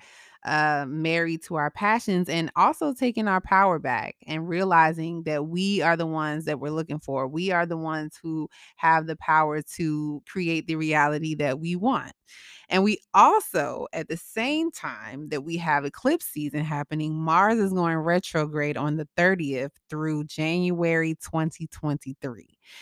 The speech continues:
So retrograde is when things are moving backwards. They are a time of reassessment,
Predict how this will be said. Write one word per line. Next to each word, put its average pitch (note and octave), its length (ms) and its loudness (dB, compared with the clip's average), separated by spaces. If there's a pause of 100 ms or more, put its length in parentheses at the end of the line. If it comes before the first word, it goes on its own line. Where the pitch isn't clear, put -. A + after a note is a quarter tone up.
(120)
So F3 240 2
retrograde A#3 640 4
is F#3+ 140 2
when F3 180 -2
things E3+ 280 -2
are E3 100 0
moving D3 380 -4
backwards. G#3+ 1080 2
They D#3+ 280 -2
are D3 580 0
a D#3 80 -2
time D#3 560 0
of C#3+ 500 -2
reassessment, F3+ 1040 -2